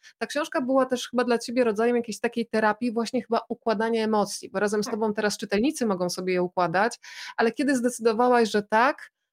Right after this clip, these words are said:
Speaker 1: chcesz opowiedzieć tę historię, żeby też chyba trochę się wyzwolić z jakiegoś takiego nie twojego wstydu, bo przecież anoreksja nie jest wstydem, ale bardzo często tak jest postrzegana.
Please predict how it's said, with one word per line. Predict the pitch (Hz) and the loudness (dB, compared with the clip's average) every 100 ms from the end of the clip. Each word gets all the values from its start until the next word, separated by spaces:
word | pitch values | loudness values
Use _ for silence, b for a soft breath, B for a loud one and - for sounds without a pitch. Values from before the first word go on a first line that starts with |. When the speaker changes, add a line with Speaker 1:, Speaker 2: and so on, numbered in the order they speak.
| _ | _
Speaker 1:
chcesz | - - 294 294 | -18 0 0 2
opowiedzieć | - 262 240 233 247 220 - | -2 0 0 2 2 0 -2
tę | 214 202 | -2 -2
historię, | 202 - 208 190 233 262 | -4 0 0 2 0 0
żeby | 254 | -2
też | 254 254 | -4 -6
chyba | - 240 | -4 -2
trochę | 254 262 262 | -2 -2 -2
się | 254 | 0
wyzwolić | 233 226 226 262 240 | 0 0 2 2 2
z | 240 | 0
jakiegoś | 240 247 240 | 0 0 0
takiego | 240 254 233 247 247 247 _ _ 226 | -4 -2 2 2 2 -2 _ _ -2
nie | 254 | -2
twojego | - 262 240 254 | 2 0 2 -2
wstydu, | - - 330 220 | -2 -2 0 0
bo | 180 | -2
przecież | - 214 202 | -4 -8 -4
anoreksja | 214 214 220 220 233 | -2 0 0 0 -2
nie | 226 | 0
jest | 226 | -2
wstydem, | - - 208 202 240 | -4 0 0 2 2
ale | 240 | 2
bardzo | 202 208 220 240 | 2 2 2 -2
często | 220 208 220 | -2 -4 -4
tak | 226 220 | -8 -8
jest | 226 | -6
postrzegana. | - 240 - 254 190 165 | -6 -6 -4 -2 0 -2